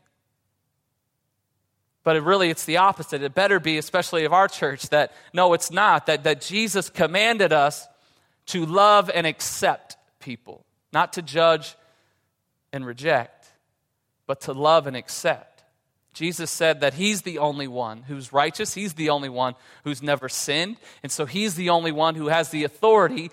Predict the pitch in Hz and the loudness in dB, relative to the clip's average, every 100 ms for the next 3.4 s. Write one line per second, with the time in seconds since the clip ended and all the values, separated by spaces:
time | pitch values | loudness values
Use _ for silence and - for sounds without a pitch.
0 | - - 165 135 180 180 - - 226 233 | -18 -8 -8 -2 2 2 0 -2 0 0
1 | 170 156 110 - _ - 147 185 214 - | 2 0 0 -8 _ -12 -4 0 0 2
2 | 220 160 - - 185 220 233 - - 196 | 4 4 2 0 4 6 4 0 -2 0
3 | 185 - 139 117 | 0 -2 -4 -4